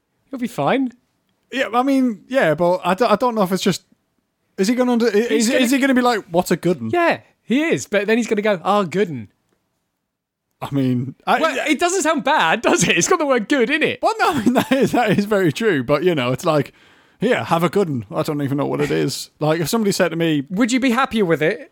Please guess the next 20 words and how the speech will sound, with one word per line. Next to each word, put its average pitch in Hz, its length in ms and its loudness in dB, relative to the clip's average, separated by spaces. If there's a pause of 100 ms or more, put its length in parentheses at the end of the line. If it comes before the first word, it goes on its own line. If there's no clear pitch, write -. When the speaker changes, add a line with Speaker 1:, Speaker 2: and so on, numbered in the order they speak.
Speaker 1:
if, 190 380 -2 (340)
'cause - 120 -6
I 165 40 0
put 220 200 -2
a 160 40 -2
full 147 180 -4
stop 165 340 0
there, 131 160 -2
passive 156 260 0
aggressive 170 320 -4
full 156 220 -2
stop 160 320 -2
in, 339 160 0 (500)
<laughs> - 540 -20
if 170 80 -4
I 180 100 2
had 170 140 -2
an 160 40 0
exclamation 147 460 -2
mark? 113 180 -4